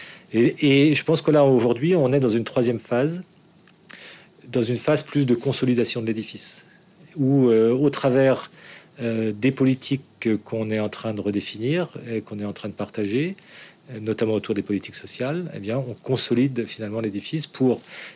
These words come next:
que le travail de mes, de, de mes équipes précédentes, euh, qui, euh, vont recruter sept cents personnes ne soit pas, euh, ne soit pas mis par terre au bout de,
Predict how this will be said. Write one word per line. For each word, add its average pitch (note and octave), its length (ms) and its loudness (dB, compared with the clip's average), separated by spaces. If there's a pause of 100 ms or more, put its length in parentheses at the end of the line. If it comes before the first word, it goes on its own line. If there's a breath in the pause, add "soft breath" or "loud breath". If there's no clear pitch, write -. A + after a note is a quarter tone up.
(160 loud breath)
que B2 320 4
le A2+ 100 2
travail A2 380 0
de G#2+ 140 0
mes, G2+ 120 -2
de, G#2+ 180 -8
de G2 460 -2
mes G2 180 -8
équipes - 260 -12
précédentes, G#2 640 -8
euh, F#2+ 320 -6 (420 loud breath)
qui, G#2+ 340 -4
euh, F#2+ 300 -2
vont G2 200 -12
recruter - 340 -8
sept - 180 -4
cents G#2+ 120 -6
personnes G#2+ 340 -4
ne G#2 100 -2
soit G#2 220 -4
pas, A2 140 -8
euh, G2 440 -2 (100)
ne G2 60 -10
soit G#2 180 -10
pas G#2+ 120 -2
mis G#2+ 100 -4
par G2+ 180 -6
terre G#2+ 260 0
au G#2 40 0
bout G2+ 140 -4
de, F#2+ 340 -4